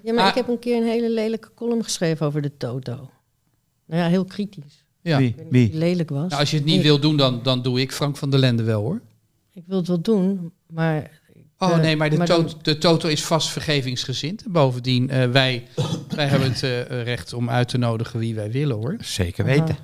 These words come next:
Speaker 2: We leven in een vrij land, eh, Carolina. Dus
Speaker 1: Ja.
Speaker 2: als jij een kritisch stukje over de toto hebt geschreven... dan kun jij rustig nu zeggen,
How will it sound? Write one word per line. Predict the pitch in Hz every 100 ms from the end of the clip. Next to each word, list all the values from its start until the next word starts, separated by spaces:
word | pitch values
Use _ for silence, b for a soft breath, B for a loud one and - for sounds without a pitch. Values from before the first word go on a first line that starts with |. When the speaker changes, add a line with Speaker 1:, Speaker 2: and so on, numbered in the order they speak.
| -
Speaker 2:
We | 127
leven | 131 123 127
in |
een | 120
vrij | - 131 120
land, | 127 185 214
eh, | 190 151
Carolina. | - 127 120 117 110
Dus | 110 170
Speaker 1:
Ja. | 165
Speaker 2:
als | 160
jij | 120 117 117
een | 110
kritisch | 127 123 - 110 - -
stukje | 151 131 127
over | 117 113
de | 110
toto | 151 190
hebt | 139 -
geschreven... | - 117 113
dan | 131
kun | 139
jij | 120
rustig | 117 135 208 - -
nu | 151 147
zeggen, | 123 123 - 170